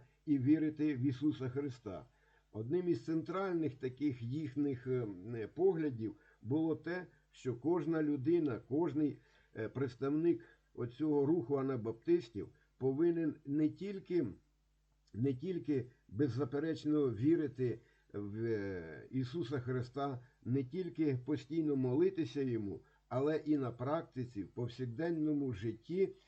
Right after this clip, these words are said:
також, е, діяти відповідно до заповідей, е, Ісуса,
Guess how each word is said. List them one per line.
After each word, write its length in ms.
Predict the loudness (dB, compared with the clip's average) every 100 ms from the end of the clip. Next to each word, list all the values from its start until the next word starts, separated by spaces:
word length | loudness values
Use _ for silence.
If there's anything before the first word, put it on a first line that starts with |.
| _ _
також, 500 | -2 -2 -2 -4 -4
е, 180 | -4 -4
діяти 600 | -2 0 0 0 -2 -2 -10 -4
відповідно 720 | -2 0 0 -2 -2 0 -2
до 440 | 0 2 2 0 -4 -2
заповідей, 1120 | 0 0 -2 -2 -4 -8 -10 2 2 2 -2 _ _ _ -6
е, 640 | -2 -2 -4 -6 -10 -10 -12 -14 -20 -20 -12 -2
Ісуса, 680 | -2 0 0 0 -4 -14